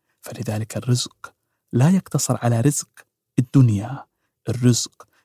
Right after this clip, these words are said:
يكون في الدين ويكون أيضا في الدنيا. فلا يلبس عليك الشيطان وتقول: "دعوت ولم يستجب لي"،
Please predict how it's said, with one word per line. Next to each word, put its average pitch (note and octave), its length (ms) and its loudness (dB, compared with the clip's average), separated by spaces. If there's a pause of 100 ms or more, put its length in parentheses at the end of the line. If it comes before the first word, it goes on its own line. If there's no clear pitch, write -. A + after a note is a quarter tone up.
(120)
يكون B2+ 320 2
في - 120 -4
الدين F#3+ 560 6 (400)
ويكون G#2 720 0 (120)
أيضا F#3+ 380 2
في - 120 -4
الدنيا. G2 580 -2 (300)
فلا A2 200 -2
يلبس D#3 420 0
عليك E3 280 0
الشيطان E3+ 520 0 (400)
وتقول: D3 460 4 (100)
"دعوت E3+ 440 2 (420)
ولم D#3+ 400 4
يستجب D#3+ 460 0
لي"، F3 220 2